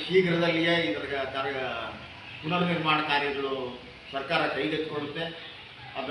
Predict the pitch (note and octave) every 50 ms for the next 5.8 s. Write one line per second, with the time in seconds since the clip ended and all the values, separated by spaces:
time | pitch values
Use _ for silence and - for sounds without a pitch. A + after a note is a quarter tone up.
0 | C#3 C#3 B2+ C3+ C3 C3+ C#3 C#3+ - D3 C#3+ C#3 C#3 C3+ C3+ - - - C#3 -
1 | D#3 - F3 E3+ E3 D#3+ C#3+ C3+ C3+ C3 B2+ A#2+ A#2 A#2 - C#3 C3+ C#3+ D3 -
2 | - - - - - - - - - - - C#3+ D#3+ D#3+ E3 D3+ D3+ D3+ D#3+ F3+
3 | F3+ G3 F#3+ F#3 E3 D3+ D#3 D#3+ D#3+ D3+ E3 E3+ F3+ F#3+ F#3+ F#3+ - - D#3+ -
4 | - D#3 D3+ D3+ D#3 E3 E3+ D#3+ E3+ F#3 - C3+ C3+ F#3 E3+ E3+ E3 D3+ D3+ D3+
5 | D3+ D#3 D#3 D3+ D3 C#3 C3+ B2+ - C3+ B2 A#2+ A2+ G2 F#2